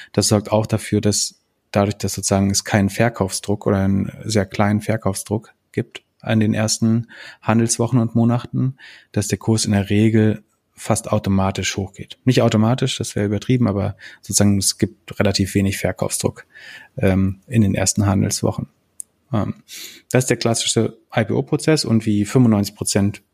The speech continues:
oder wahrscheinlich achtundneunzig Prozent der Firmen in der Vergangenheit public gegangen sind, also auf das Börsenparkett gegangen sind. Verstanden soweit oder was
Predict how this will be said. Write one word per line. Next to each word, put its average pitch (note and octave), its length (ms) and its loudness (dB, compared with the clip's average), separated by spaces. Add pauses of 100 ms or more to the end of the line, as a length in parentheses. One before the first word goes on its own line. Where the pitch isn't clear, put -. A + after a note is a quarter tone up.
(220)
oder F#2 320 -2
wahrscheinlich G2 360 -4
achtundneunzig G#2+ 420 -2
Prozent G2+ 300 -2
der F#2+ 60 -2
Firmen G2 280 -2
in G2 40 -2
der F#2+ 80 -4
Vergangenheit G2 680 -4 (680)
public G#2+ 300 0
gegangen F#2+ 320 0
sind, F#2+ 200 0
also F#2+ 280 -2 (120)
auf - 160 -2
das - 140 -6
Börsenparkett G2 720 -2 (180)
gegangen F#2 320 -8
sind. G2 220 -10 (420)
Verstanden C3 360 2
soweit D3 300 4
oder B2+ 140 4
was - 420 -6